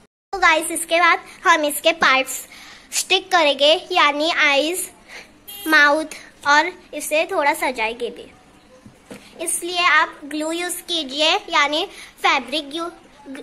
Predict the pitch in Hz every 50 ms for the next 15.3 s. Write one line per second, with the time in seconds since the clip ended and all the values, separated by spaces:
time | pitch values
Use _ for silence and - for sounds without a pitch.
0 | - - - - 320 320 302 - - - 247 247 233 226 185 - - - - 349
1 | 320 294 254 285 277 320 381 370 - - - - - _ _ _ _ _ - -
2 | - 370 339 311 - - - 311 320 339 320 285 277 277 254 - - - - -
3 | - - - - - 339 311 311 320 349 453 466 - - - - - - - 294
4 | 277 320 320 320 330 330 330 311 302 285 311 330 370 381 370 - - 320 294 294
5 | 302 330 330 330 294 330 359 359 302 311 302 302 - 302 302 311 320 349 381 -
6 | 330 294 - - 311 285 285 311 359 - - 320 302 - 294 320 330 359 349 294
7 | 294 302 311 285 277 285 277 - - 294 277 277 269 302 285 285 349 330 339 330
8 | 330 330 320 311 311 311 285 - - - 285 285 285 302 302 - - - _ -
9 | 339 302 262 240 247 - - _ _ _ - - 359 311 269 240 254 277 294 269
10 | 269 311 311 330 349 440 440 - - _ _ _ _ - - 320 311 285 285 -
11 | 330 359 330 359 349 330 - 214 220 226 247 262 285 294 302 320 302 285 262 254
12 | 285 311 359 403 370 339 349 339 - - 294 277 277 285 285 311 269 - 294 294
13 | 311 349 359 311 277 294 285 277 285 - - 302 285 - - - 294 - 320 285
14 | 262 262 247 247 254 - 339 359 339 - - 359 349 - 339 302 277 285 269 262
15 | - 254 277 277 277